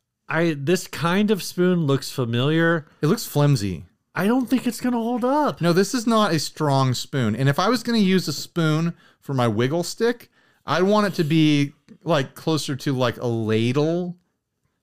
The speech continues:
Speaker 2: You know, a little bit longer. Not a big ladle, but, you know, like a,
Speaker 1: Oh,
Speaker 2: like a,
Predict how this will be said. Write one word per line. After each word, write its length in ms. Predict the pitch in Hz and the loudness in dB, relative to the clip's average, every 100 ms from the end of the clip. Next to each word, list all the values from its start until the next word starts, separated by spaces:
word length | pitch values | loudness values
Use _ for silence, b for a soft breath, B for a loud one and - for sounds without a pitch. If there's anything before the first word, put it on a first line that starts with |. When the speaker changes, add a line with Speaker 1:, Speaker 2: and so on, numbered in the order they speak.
| _ - | _ -6
Speaker 2:
You 160 | 156 147 | -2 2
know, 100 | 147 | 2
a 60 | |
little 180 | 156 170 | 4 2
bit 120 | 165 | 2
longer. 520 | 135 127 143 160 185 | 0 0 0 0 0
Not 180 | 196 285 | 2 2
a 40 | 240 | 2
big 240 | 151 175 | 2 0
ladle, 360 | 185 208 226 233 | 2 2 2 2
but, 240 | 175 170 | 2 0
you 80 | 214 190 | 0 0
know, 60 | |
like 140 | 185 151 | 0 2
a, 100 | 165 | 2
Speaker 1:
Oh, 340 | 160 160 180 | 2 2 2
Speaker 2:
like 140 | 190 | 2
a, 100 | 196 | 2